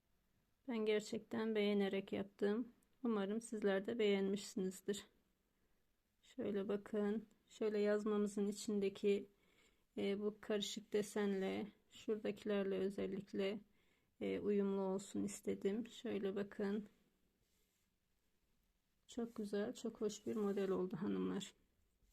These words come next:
Şuradaki şöyle geçişlerini de düşünerek,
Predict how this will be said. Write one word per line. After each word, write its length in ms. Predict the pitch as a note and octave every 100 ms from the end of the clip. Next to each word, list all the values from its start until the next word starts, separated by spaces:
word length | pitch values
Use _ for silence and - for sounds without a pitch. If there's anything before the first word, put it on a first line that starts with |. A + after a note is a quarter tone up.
| _ _ _ _ _ - - - - _
Şuradaki 500 | - - A#3 G#3+ G#3+
şöyle 280 | - G#3 F#3+
geçişlerini 800 | G3 G3+ G3+ - - G3+ A3+ G#3
de 140 | G3
düşünerek, 800 | G3+ G3+ - G3 F#3+ G3 G#3+ -